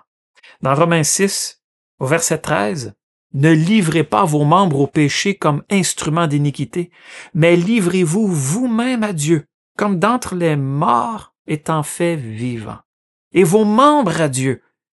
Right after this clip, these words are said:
comme instruments de justice. » Mon utilisation du téléphone doit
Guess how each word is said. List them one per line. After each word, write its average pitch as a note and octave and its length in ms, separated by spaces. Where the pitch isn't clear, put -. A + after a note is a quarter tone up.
comme C3 300
instruments B2+ 760
de B2 200
justice. » - 840
Mon C4 180
utilisation A3+ 720
du D#3+ 180
téléphone E3+ 640
doit F#3+ 360